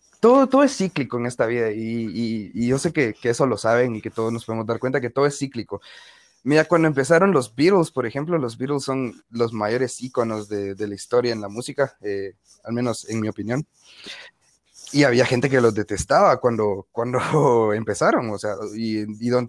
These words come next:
durante toda su carrera estoy seguro que hubo gente que los detestaba. Eh,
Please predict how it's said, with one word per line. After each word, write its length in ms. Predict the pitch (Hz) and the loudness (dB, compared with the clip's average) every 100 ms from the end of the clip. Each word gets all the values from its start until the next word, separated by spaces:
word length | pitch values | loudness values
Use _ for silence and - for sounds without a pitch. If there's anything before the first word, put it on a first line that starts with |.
| - | -8
durante 340 | 123 123 120 | -2 -2 -2
toda 180 | 107 156 | 0 0
su 100 | 185 | 0
carrera 240 | 127 127 185 | -2 2 2
estoy 160 | 202 | 2
seguro 260 | 185 160 165 | -2 -2 -2
que 120 | 127 | -2
hubo 160 | 131 127 | -2 -2
gente 240 | 127 123 | -4 -6
que 80 | 117 | -6
los 140 | 110 | -8
detestaba. 520 | 107 - - 220 180 _ _ - - - | -10 -14 2 4 4 _ _ -20 -20 -12
Eh, 280 | - 117 110 | -2 0 0